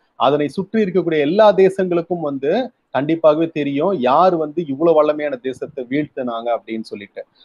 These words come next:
அப்படியாக தாவீதினுடைய பெயர் பிரபலமானதற்கு காரணம், மிக முக்கிய காரணம் என்னன்னா, இந்த கோலியாத் அப்படின்ற அந்த பெலிஸ்தீனை வீழ்த்தின அந்த நிகழ்வு தான், இல்லைங்களா? ஏனென்றால் அந்த, இப்ப உதாரணமா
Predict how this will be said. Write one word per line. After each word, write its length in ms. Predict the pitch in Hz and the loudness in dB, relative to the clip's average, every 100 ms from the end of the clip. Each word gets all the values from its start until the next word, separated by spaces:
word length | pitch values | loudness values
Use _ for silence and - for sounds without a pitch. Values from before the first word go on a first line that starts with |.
| - | -2
அப்படியாக 800 | 117 - 226 202 170 143 147 139 127 | -2 2 2 6 6 6 4 2 2
தாவீதினுடைய 840 | 135 190 185 180 160 143 131 117 - | 4 4 2 -2 -2 -2 -2 -4 2
பெயர் 460 | 165 190 160 170 - | 4 6 4 2 0
பிரபலமானதற்கு 1040 | 131 180 190 170 165 156 139 - - 127 - | 2 4 4 4 2 0 -8 -14 -8 -8 -4
காரணம், 400 | 135 170 180 135 | 0 2 0 -2
மிக 200 | 131 175 | -2 -2
முக்கிய 300 | 175 - 170 | -2 -4 -4
காரணம் 340 | 143 139 131 | -2 -2 -4
என்னன்னா, 480 | 117 104 101 135 214 - _ _ | -10 -10 -4 -2 -2 -6 _ _
இந்த 420 | 123 139 131 120 110 | -4 2 2 2 2
கோலியாத் 720 | 143 175 165 147 - - 123 - | 2 4 6 4 2 -4 -4 -2
அப்படின்ற 400 | 113 139 143 127 | -4 -4 -8 -2
அந்த 220 | 160 135 113 | -2 -2 -4
பெலிஸ்தீனை 800 | 147 165 - - 143 123 135 214 - - | -2 -2 -2 -4 -4 -2 -2 -4 -8 -4
வீழ்த்தின 400 | 160 170 - 151 | -2 -2 -4 -4
அந்த 200 | 143 120 | -2 -2
நிகழ்வு 400 | 117 117 117 107 | -2 0 -2 -4
தான், 260 | 110 101 _ | -6 -8 _
இல்லைங்களா? 340 | 110 98 135 120 - _ | -12 -4 -2 -2 -6 _
ஏனென்றால் 640 | - 160 180 156 180 247 - _ _ | 0 2 4 6 6 4 0 _ _
அந்த, 440 | - 151 170 165 - | 0 0 4 2 2
இப்ப 420 | 135 147 135 131 | -2 2 2 2
உதாரணமா 320 | 165 175 185 | 4 4 4